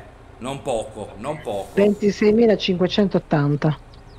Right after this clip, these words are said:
Speaker 1: Allora, Mosè, adesso qui fai la strada, tanto sei vuota.
Speaker 2: E che cosa vuol dire? Che devo andare a fare accidenti?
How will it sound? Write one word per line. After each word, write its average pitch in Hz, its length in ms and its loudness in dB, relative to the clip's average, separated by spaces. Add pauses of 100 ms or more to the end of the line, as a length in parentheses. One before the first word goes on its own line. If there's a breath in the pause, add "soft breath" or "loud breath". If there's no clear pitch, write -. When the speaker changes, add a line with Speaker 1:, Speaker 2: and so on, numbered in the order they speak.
(120)
Speaker 1:
Allora, 180 340 2
Mosè, 180 280 -4
adesso 190 500 -4
qui 196 160 -4
fai 147 220 -4
la 147 160 -2
strada, 170 540 -6
tanto 151 280 -8
sei 113 160 -10
vuota. 131 720 -8 (2500)
Speaker 2:
E 139 40 2
che 143 120 -2
cosa 156 220 4
vuol 165 140 6
dire? 139 220 2
Che 139 100 0
devo 147 140 2
andare 151 140 2
a - 40 -4
fare 160 140 2
accidenti? 165 920 0